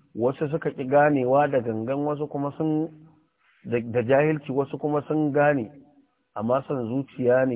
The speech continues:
yasa suka yi kamar ba su gane ba. "وجاهدوا بها واستيقنتها أنفسهم ظلما وعلوا." Ka gani? Karama.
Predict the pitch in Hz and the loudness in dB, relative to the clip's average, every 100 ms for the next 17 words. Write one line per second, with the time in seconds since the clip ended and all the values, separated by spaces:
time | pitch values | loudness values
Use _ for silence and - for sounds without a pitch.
0 | 113 120 123 117 123 117 - 107 113 160 | -2 -4 -4 -6 -6 -8 -8 -6 -2 -4
1 | - - 117 107 113 110 101 95 95 _ | -4 -6 -6 -4 -4 -4 -6 -10 -18 _
2 | _ _ _ _ _ - 110 117 143 135 | _ _ _ _ _ -8 -4 0 0 0
3 | 120 131 120 113 123 123 - 120 117 - | -2 0 0 0 0 -2 -4 -10 -10 -8
4 | 143 143 123 113 117 117 113 113 131 135 | -6 -6 -4 -4 -6 -10 -6 -6 -4 -6
5 | 131 - 110 123 113 107 107 127 117 104 | -6 -12 -10 -10 -8 -6 -4 -2 -2 0
6 | 110 - 101 92 95 - - _ - _ | -2 -4 -8 -10 -10 -12 -20 _ -20 _
7 | _ _ - 127 127 131 135 - - _ | _ _ -6 0 0 0 -4 -14 -20 _
8 | _ _ - 113 113 123 120 120 | _ _ -8 2 6 6 6 -2